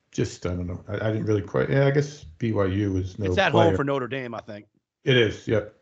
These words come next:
Speaker 2: Yeah.
Speaker 1: Yeah, all right, yeah, fuck that. I, I'm, I'm not gonna, I'm not betting on
Speaker 2: B Y U kinda let us down as much as Notre Dame
Speaker 1: They
Speaker 2: this
Speaker 1: did.
Speaker 2: last couple weeks,
Speaker 1: They
Speaker 2: I
Speaker 1: did.
Speaker 2: think. And, uh, this would be the one Notre Dame wins again, 'cause this is, like, no three and a half, but I could see them winning by three.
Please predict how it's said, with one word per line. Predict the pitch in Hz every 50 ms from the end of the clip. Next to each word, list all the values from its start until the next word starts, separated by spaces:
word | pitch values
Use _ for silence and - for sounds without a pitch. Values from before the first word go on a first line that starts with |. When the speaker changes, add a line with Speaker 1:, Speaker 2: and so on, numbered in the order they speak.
| _
Speaker 2:
Yeah. | 90 - _ _ _ _ _ _ _ _ _ _ _ _ _ _ - -
Speaker 1:
Yeah, | 76 - - _ _ _ - -
all | -
right, | 90 85 - 104
yeah, | 92 87
fuck | - - 85 87 -
that. | - - - - -
I, | 104
I'm, | 101 - 117 120 127
I'm | 123 127
not | 127 120 113 -
gonna, | 110 104 104 110 110
I'm | 110 110
not | 113 110 104 - -
betting | - 107 - -
on | -
Speaker 2:
B | - 262
Y | 262 240 220 196
U | 170 185 220 180
kinda | 185 175 165 156
let | 151 151 151
us | 139 -
down | 165 147 151 151
as | 139 -
much | 151 151 143 -
as | 131 110
Notre | 147 139 131
Dame | 123 147 156 156
Speaker 1:
They | 151
Speaker 2:
this | 131 135
Speaker 1:
did. | 131
Speaker 2:
last | 123 120 123 -
couple | - 131 - 113
weeks, | 110 110 104 -
Speaker 1:
They | 107
Speaker 2:
I | -
Speaker 1:
did. | 104 110
Speaker 2:
think. | 104 92 _ _ _ _ _ _ -
And, | 110 113 110 113
uh, | 113 107 104 104 98 - _ _ _ _ _ _ _ _ _ _ _ -
this | 214 240 -
would | 214 226 185
be | 151 190 185
the | 175 170
one | 170 175 170 165
Notre | 160 156 156 143
Dame | 151 151 151 143
wins | 143 143 143 143 120
again, | 135 123 135 123 147 165 156 - 147
'cause | - 202 165 131
this | 208 202 -
is, | 202 160 113
like, | 175 160 147 151
no | 160 160 156 139 - - _ _ -
three | 165 180 175
and | 165 160
a | 143
half, | 156 151 151 156 156 - _ _ _ -
but | - 190
I | 220
could | - 185
see | - 190 180
them | 165 156
winning | 156 151 151
by | 127 135 117
three. | - - 120 131 127 123 123 123